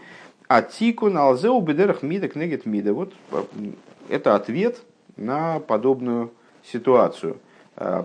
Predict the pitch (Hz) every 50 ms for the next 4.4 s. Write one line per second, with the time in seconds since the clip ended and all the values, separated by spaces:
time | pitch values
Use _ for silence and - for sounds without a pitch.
0 | - - - - - 101 107 117 113 107 - - - 110 110 120 139 147 143 -
1 | - - - 110 104 107 107 101 92 - 110 117 120 123 101 - 101 101 - -
2 | 113 104 101 101 98 - 92 92 - - - - - - 120 110 104 104 101 95
3 | - 95 - - 101 95 - - 113 95 101 101 107 104 - - 110 98 98 95
4 | 98 101 101 98 101 101 98 95